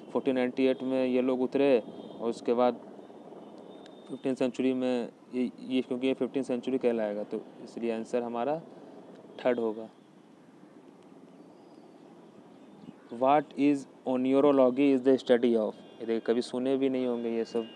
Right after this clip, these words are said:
मैं क्या है नहीं है, सुने तो होंगे बहुत कोई, लेकिन हम नहीं सुने थे, हम पहली बार देख रहे थे इसको।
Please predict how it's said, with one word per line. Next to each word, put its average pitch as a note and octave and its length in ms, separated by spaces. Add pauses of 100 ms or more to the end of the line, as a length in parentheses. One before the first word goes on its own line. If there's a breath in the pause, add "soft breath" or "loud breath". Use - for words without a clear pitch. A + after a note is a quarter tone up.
मैं A2 200
क्या A2+ 180
है A2+ 140
नहीं A2+ 260
है, A#2 120
सुने B2 300
तो C3 100
होंगे C3+ 200
बहुत A#2 240
कोई, A#2+ 140
लेकिन A#2 300
हम A#2 200
नहीं B2+ 160
सुने A#2 260
थे, A#2 140
हम A2+ 80
पहली A2+ 280
बार A#2 160
देख A2+ 260
रहे G#2+ 120
थे A2 180
इसको। - 280